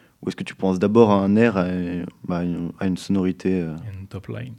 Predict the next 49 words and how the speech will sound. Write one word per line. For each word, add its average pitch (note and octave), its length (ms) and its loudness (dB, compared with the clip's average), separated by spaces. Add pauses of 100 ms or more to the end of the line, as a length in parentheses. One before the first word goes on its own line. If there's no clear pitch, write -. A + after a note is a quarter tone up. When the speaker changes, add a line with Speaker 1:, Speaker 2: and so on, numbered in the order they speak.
(120)
Speaker 1:
une G2+ 80 -2
top - 160 -2
line, F#2 180 0
ouais, F#2+ 80 0
voilà, F#2+ 240 0
je F#2+ 140 -2
Speaker 2:
<laughs> A#2 1160 -4
Euh, G2+ 760 -2
tu G#2+ 100 -10
vois, G#2+ 120 -2
j'ai G2 100 -8
les F#2 140 -10
termes, F#2+ 360 -12
mais F#2 60 -12
en F2+ 80 -12
fait, G2 160 -16 (160)
euh, F#2 200 -10
non, F#2 300 -10
je F#2 100 -14
bosse F#2 280 -12
pas A#2+ 140 -6
en, G#2 640 -8
pour - 140 -10
l'instant G2+ 260 -8
comme G2 200 -14
ça, G2+ 160 -16
je, G2 80 -16
de-, F2+ 140 -16 (100)
je G2 100 -18
bosse F#2+ 200 -18
pas G2 120 -18
en F#2 140 -14
top F#2 240 -18
line. G#2+ 320 -10 (640)
Euh, G2 180 -6 (960)
je G2+ 100 -6
me A2 140 2
faisais B2+ 260 0
la D#3 80 2
réflexion A2+ 420 -4
il C#3 60 -2
y - 20 -2
a G2 60 -4
pas G#2 140 -8
longtemps A2 560 -6
avec F2+ 260 -12
quelqu'un, A#2+ 380 -10
c'est A2 180 -10
que G2 380 -8